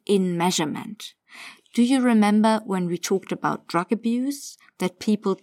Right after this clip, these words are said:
tend to underreport drug abuse? Now, let's assume you can measure drug abuse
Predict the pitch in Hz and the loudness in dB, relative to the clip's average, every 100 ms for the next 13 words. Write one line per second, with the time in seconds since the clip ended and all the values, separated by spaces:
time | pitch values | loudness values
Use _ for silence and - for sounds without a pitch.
0 | - - 214 233 247 254 - _ _ - | -8 -2 2 4 4 2 -4 _ _ -14
1 | - 185 180 175 175 - _ - 185 233 | -4 -2 0 -4 -6 -12 _ -2 2 2
2 | 247 220 214 220 208 196 - 175 175 196 | 2 2 0 0 0 0 -2 -6 -4 -4
3 | 220 226 254 - - - - - - 196 | -2 -2 -4 -6 -14 -20 -20 -16 -2 0
4 | 196 240 - 220 - 208 190 180 - 175 | 2 0 0 -2 0 0 0 -2 -4 -4
5 | 175 190 180 160 175 180 170 175 175 170 | -2 0 -2 -2 -4 -4 -6 -2 -2 -2
6 | - | -4